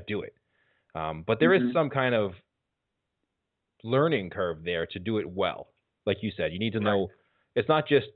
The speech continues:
Speaker 1: posting your stuff on Facebook. It's not like a mailer to people's houses like it used to be. There's a, there's a little bit of, uh, a nuance to it that you have to really learn. And once you, but once you figure it out, you can do it by yourself. But there, it does take time. It's not something that you can do
Speaker 2: Sure.
Speaker 1: overnight.
Speaker 2: I, I think,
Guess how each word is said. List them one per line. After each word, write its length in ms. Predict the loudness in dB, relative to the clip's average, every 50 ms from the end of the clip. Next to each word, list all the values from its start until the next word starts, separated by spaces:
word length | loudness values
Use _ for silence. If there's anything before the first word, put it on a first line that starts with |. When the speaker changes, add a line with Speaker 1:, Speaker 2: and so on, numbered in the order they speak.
| _ _ 0
Speaker 1:
posting 380 | 4 4 4 4 2 -4 -4
your 100 | -4 -4
stuff 300 | -4 -2 -2 -2 -2 -2
on 200 | -4 -4 -6 -6 -4
Facebook. 400 | -4 -4 -4 -4 -6 -8 -8 -6
It's 100 | -4 -4
not 140 | -4 -2 -2
like 180 | -2 -2 -2
a 100 | -2 -4
mailer 500 | -2 -2 0 0 0 0 -2 -4 -6 -8 -10
to 120 | -10 -10
people's 280 | -8 -6 -6 -6 -6 -4
houses 300 | -4 -2 -2 -4 -4 -4
like 120 | -6 -6
it 60 | -6 -6
used 220 | -8 -8 -8 -8
to 60 | -10
be. 180 | -10 -12 -14 -16 _ _ _ _ _
There's 140 | 0 2 2
a, 60 | 2
there's 200 | 4 4 4 4
a 40 | 6
little 200 | 4 4 4 4
bit 140 | 6 6 8
of, 180 | 8 6 4 2 _ _ _ _ _ _ _ _ _ _ _ _ _ -4
uh, 240 | -2 0 0 0 0 -2 -6 _ _ _ _ _ -6 -4
a 60 | 0
nuance 440 | 2 4 6 6 4 2 0 -6 -12 -14 -12
to 160 | -10 -8 -8
it 80 | -6 -6
that 100 | -6 -4
you 100 | -2 -2
have 140 | -2 -2 -2
to 80 | -4
really 220 | -6 -4 -4 -4 -2
learn. 260 | -2 -2 -2 -2 -2
And 80 | -2
once 140 | -2 -2 -2 -2
you, 80 | -2
but 160 | 2 2 4
once 180 | 6 6 4 4
you 60 | 0 0
figure 200 | 0 2 2 4
it 40 | 4
out, 140 | 4 2 2
you 60 | -2 -6
can 140 | -4 0
do 120 | 2 4 4
it 80 | 4
by 80 | 2 0
yourself. 280 | -2 0 0 0 0 0
But 100 | -2 -2
there, 140 | 0 0 0
it 220 | -2 -6 -6 -2
does 180 | 0 0 0 0 -2
take 180 | -4 -4 -4 -4
time. 280 | -6 -6 -6 -6 -10 -12
It's 120 | -10 -4 -4
not 120 | -4 -2
something 140 | -2 -4 -4
that 120 | -4 -4
you 100 | -4 -6
can 100 | -8 -6
do 120 | -4 -2 2
Speaker 2:
Sure. 160 | 4 4 4
Speaker 1:
overnight. 300 | 2 0 -4 -8 -8 -10 -12 _ _ _ -10
Speaker 2:
I, 80 | -10 -10 -10 -6 -4 -4 -2
I 20 |
think, 220 | -2 -2 -4 -6